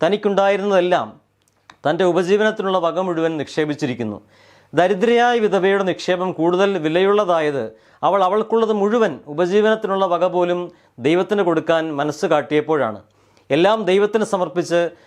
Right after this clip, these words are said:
ലോകത്തേക്കാൾ കൂടുതലായി ദൈവമാണ് ആശ്രയമെന്ന് നാം കരുതിയാൽ നമ്മുടെ നിക്ഷേപങ്ങളെ ദൈവം വിലമതിക്കും. നമുക്ക് സ്വർഗത്തിൽ നിക്ഷേപങ്ങൾ കരുതി വയ്ക്കാം. ഉന്നതങ്ങളിൽ ഹൃദയമർപ്പിച്ച് സ്വർഗോന്മുഖരായി നമുക്ക് ജീവിക്കാം.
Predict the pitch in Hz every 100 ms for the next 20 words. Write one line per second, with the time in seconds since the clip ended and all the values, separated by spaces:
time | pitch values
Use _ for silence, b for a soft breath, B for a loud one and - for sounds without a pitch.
0 | b b 131 160 190 208 214 214 214 208
1 | 175 175 175 175 170 156 180 208 208 208
2 | 208 - 135 151 156 208 214 185 151 113
3 | 120 143 165 156 151 160 160 156 156 b
4 | b b 147 147 185 214 165 156 170 165
5 | 151 151 147 139 143 151 151 - 147 123
6 | 135 127 117 107 - _ _ b b b
7 | b b b 208 240 269 - 180 185 214
8 | 233 175 - 170 165 175 147 131 135 117
9 | 110 98 _ _ _ b b b 147 190
10 | 208 214 220 202 165 180 185 180 180 160
11 | 160 160 156 b b b b - 147 160
12 | 196 208 208 190 185 175 156 139 120 131
13 | 123 117 95